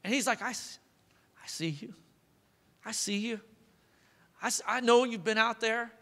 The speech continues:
And they were tired for a good reason, right?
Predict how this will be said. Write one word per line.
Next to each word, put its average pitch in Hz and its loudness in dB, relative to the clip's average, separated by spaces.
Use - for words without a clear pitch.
And 240 4
they 330 8
were 320 4
tired 226 4
for 202 2
a 170 0
good 190 2
reason, 135 -6
right? 196 4